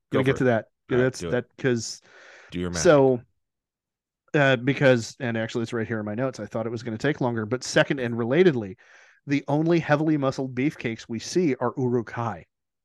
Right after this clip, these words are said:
Speaker 2: Mm, that's right.
Speaker 1: Uh, Lurtz in the first movie is a terrifying wall of fangy roid rage.
Speaker 2: <laughs>
Speaker 1: Right? I mean, he's this, he's, like,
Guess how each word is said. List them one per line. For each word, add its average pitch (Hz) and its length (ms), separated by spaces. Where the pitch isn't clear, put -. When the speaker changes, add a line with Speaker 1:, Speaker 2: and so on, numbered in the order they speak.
Speaker 2:
Mm, 139 680
that's 87 220
right. 147 240
Speaker 1:
Uh, 117 180
Lurtz 139 800
in 120 280
the 113 80
first - 280
movie 113 320
is 117 160
a 107 100
terrifying 135 800
wall 120 420
of 127 140
fangy 131 480
roid 117 420
rage. 92 540
Speaker 2:
<laughs> - 580
Speaker 1:
Right? 147 360
I 131 60
mean, 135 200
he's 131 240
this, 123 300
he's, 131 340
like, 123 280